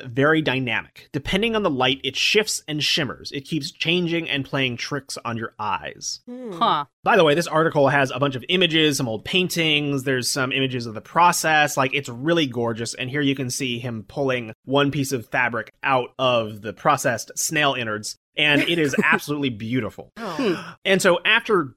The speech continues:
Speaker 1: decades of pungent experiments in his shed, Nuira has been invited to display his pigments and dyed products at exhibitions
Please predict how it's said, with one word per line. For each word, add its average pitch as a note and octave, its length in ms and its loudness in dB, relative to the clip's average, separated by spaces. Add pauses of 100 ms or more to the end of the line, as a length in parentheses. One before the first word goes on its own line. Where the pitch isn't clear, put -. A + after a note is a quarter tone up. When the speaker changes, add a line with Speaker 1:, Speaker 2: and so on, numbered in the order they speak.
Speaker 1:
decades D#3 480 2
of C3+ 180 -6
pungent D#3+ 360 -2
experiments C#3 560 -4
in - 100 -8
his A#2 180 -4
shed, C#3 440 2
Nuira E3 420 4
has C#3+ 180 -2
been C3+ 200 -2
invited C3+ 580 0
to C#3 80 -8
display F3+ 460 0
his F#3 160 0
pigments D#3 360 -4
and B2+ 200 -6
dyed C3+ 320 2
products A#2 340 -4
at C3+ 160 -4
exhibitions D#3+ 580 -2